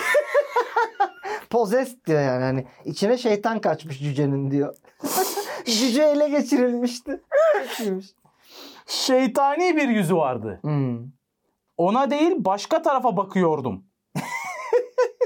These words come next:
Speaker 2: Yani şurama şeytani bir cüce gelse ben de kafamı
Speaker 1: Hayır,
Speaker 2: çevirmem
Speaker 1: düz bakıyordum
Speaker 2: yani.
Speaker 1: işte yani.
Speaker 2: Hmm.
Speaker 1: Baş-, göremiyordum diyor.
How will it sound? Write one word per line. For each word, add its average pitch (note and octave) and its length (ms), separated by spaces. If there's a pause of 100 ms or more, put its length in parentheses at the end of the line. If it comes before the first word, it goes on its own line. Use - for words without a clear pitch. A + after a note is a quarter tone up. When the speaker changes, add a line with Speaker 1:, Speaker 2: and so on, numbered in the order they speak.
(600)
Speaker 2:
Yani F4 200
şurama D4 400
şeytani C#4 580
bir A#3 80
cüce B3 240
gelse B3 500 (140)
ben B3 300
de A#3+ 60
kafamı A3+ 240
Speaker 1:
Hayır, G3 180
Speaker 2:
çevirmem G3 240
Speaker 1:
düz G3+ 140
bakıyordum E3+ 380
Speaker 2:
yani. C3+ 80
Speaker 1:
işte A#2+ 200
yani. A#2 280 (180)
Speaker 2:
Hmm. D#3 420
Speaker 1:
Baş-, D3+ 300 (220)
göremiyordum E3 760 (160)
diyor. F2 220